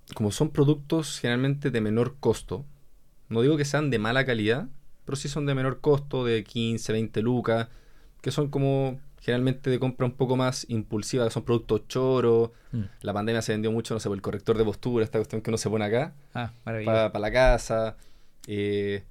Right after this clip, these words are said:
Speaker 2: <laughs>
Speaker 1: cosas para sacarle los pelos a los perros, son cosas que decís como ya, quince lucas, veinte lucas. No es que sean como, eh, antirrecesión,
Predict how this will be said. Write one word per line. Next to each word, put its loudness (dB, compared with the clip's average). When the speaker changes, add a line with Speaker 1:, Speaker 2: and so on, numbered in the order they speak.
Speaker 2:
<laughs> -6
Speaker 1:
cosas 0
para 2
sacarle 0
los 0
pelos 0
a 0
los -4
perros, 4
son -8
cosas -6
que -2
decís -2
como -6
ya, -6
quince -4
lucas, 0
veinte 0
lucas. 0
No 4
es 0
que 2
sean 2
como, 0
eh, -4
antirrecesión, 0